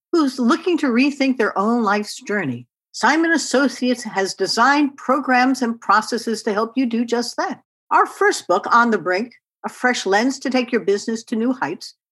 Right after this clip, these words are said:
told the stories of seven clients who were stuck or stalled, and a little anthropology helped them see things through a fresh lens, reignite their growth, and soar again.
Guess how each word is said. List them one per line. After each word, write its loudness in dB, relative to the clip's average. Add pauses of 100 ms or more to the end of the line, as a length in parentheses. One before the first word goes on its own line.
told 4
the 4
stories 0
of 2
seven 0
clients 2
who 0
were 2
stuck -2
or 0
stalled, 0 (280)
and 0
a 2
little 4
anthropology 2
helped -2
them 2
see -2
things -2
through -2
a -8
fresh -4
lens, -4 (240)
reignite 0
their 0
growth, -2 (300)
and 2
soar 0
again. -8